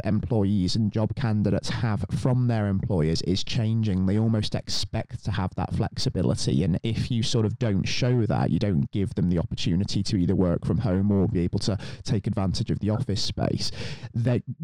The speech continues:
you're not going to be able to tap into that pool of talent because they're simply not just gonna come and work for you.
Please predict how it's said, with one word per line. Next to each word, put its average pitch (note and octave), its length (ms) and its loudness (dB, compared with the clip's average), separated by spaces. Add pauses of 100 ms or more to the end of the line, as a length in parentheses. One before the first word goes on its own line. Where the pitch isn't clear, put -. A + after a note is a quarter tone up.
(120)
you're C3+ 160 2
not B2+ 220 2
going B2 200 2
to - 80 0
be A#2+ 60 2
able A2+ 120 2
to - 80 -4
tap A#2 260 -2
into A2 160 0
that - 120 -2
pool A#2 240 2
of G#2+ 60 -2
talent B2+ 360 2
because A2 200 0
they're G#2+ 80 0
simply A#2 260 0
not A2+ 160 0
just G#2+ 160 -2
gonna A2 160 0
come A2+ 160 0
and G#2+ 100 2
work A#2+ 220 2
for - 80 2
you. - 180 0